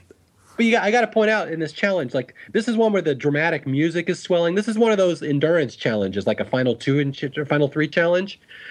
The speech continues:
where it's basically just standing there until one of them gives up. And Probst is milking it, and the music's swelling, and Probst is like, "One of you will give up. One of you will give up." And it's just, it's a really cool challenge for early in the season. I really love this one.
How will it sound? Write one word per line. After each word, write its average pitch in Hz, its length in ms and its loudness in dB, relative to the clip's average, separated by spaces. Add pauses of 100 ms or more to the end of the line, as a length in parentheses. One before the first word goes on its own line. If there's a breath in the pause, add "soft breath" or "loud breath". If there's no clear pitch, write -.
(220 loud breath)
where 202 100 6
it's 208 120 -2
basically 226 300 2
just 196 160 -4
standing 208 300 2
there 180 140 2
until 147 240 0
one 160 140 2
of 160 60 -2
them 139 140 0
gives 135 180 0
up. 180 180 2
And 123 160 -2
Probst 226 380 2
is 143 100 -2
milking 165 400 0
it, 165 120 2
and 143 100 -2
the 110 60 -2
music's 143 360 0
swelling, 151 400 0
and 117 120 0 (320 loud breath)
Probst - 240 2
is 147 80 0
like, 143 180 0 (120 loud breath)
"One 147 260 2
of 147 120 0
you 123 160 2
will 135 440 2
give 123 400 -2
up. 117 220 -2 (160 soft breath)
One 165 180 4
of 170 100 0
you 151 160 2
will 165 460 2
give 147 400 0
up." 147 140 -2
And 127 80 -4
it's 127 100 -6
just, 196 180 -4 (220 loud breath)
it's 202 120 0
a 202 80 6
really 202 400 0
cool 180 440 2
challenge 165 420 -2
for 135 140 -4
early 143 260 0
in 117 80 -2
the 104 80 -4
season. 104 300 -4
I 101 40 0
really 143 320 2
love 110 220 0
this 95 180 -8
one. 85 180 -6